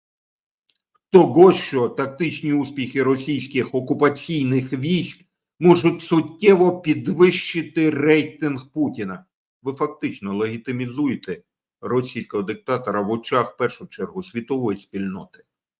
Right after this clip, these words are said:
Бо даєте зрозуміти, що в умовах Російської імперії можливий плюралізм думок, можлива політична конкуренція, якої апріорі немає.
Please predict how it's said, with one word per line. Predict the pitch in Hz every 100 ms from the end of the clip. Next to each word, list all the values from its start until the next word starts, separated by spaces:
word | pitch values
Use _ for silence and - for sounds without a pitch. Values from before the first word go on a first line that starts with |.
| _ _ _ _ -
Бо | 107 147
даєте | 165 151 151 139
зрозуміти, | 127 143 143 147 156 156 151 101 - _ _ _ _ _ _
що | - 160
в | 156
умовах | 170 170 139 113 127
Російської | 135 - 139 - - 120
імперії | 131 131 156 135 107
можливий | 104 123 113 139 143 120
плюралізм | - 117 147 143 139 147 143 110 76 90 92
думок, | 123 131 135 110 -
можлива | 101 117 127 135
політична | 131 127 117 151 135 - 131
конкуренція, | - 139 151 151 127 98 113
якої | 120 127 151 143 139 -
апріорі | 156 151 156 160 165 151 135
немає. | 127 127 131 127 120 107 104 87